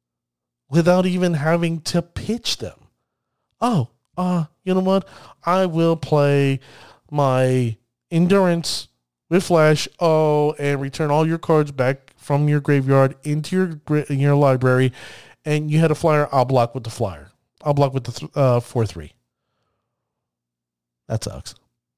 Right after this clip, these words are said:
Or, "Oh, you know what? On your turn, I will ca-, I will cast, uh, Solitude." Oh, guess what? That creature goes out of the game,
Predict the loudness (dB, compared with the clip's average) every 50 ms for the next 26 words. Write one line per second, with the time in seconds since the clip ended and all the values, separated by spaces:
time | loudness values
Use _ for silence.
0 | _ _ _ _ _ _ _ _ _ _ _ _ _ _ _ _ _ _ _ _
1 | _ _ _ 2 2 4 4 2 0 -2 -2 0 -2 -2 -2 -2 -2 0 0 0
2 | 0 -2 -4 -10 -18 -20 -20 -20 _ _ 0 0 0 0 0 0 -2 -2 -2 -4
3 | -2 -2 0 -2 -2 -2 -2 0 0 0 0 0 -2 -2 -4 -6 -8 -8 -8 -8
4 | -10 -6 -2 0 2 4 4 2 2 0 -2 -2 0 2 2 0 -2 -4 -8 -8
5 | -8 -8 -6 -4 -2 -2 -2 0 0 0 0 0 0 -2 -2 2 4 4 4 4
6 | 2 0 _ _ _ _ _ _ _ _ _ _ _ _ _ _ _ _ -4 0
7 | 0 0 0 -2 -4 -6 -6 -2 0 0 0 2 0 -2 -2 -2 -6 -6 -4 -4
8 | -2 0 2 2 2 2 0 0 -2 -2 0 0 0 0 -2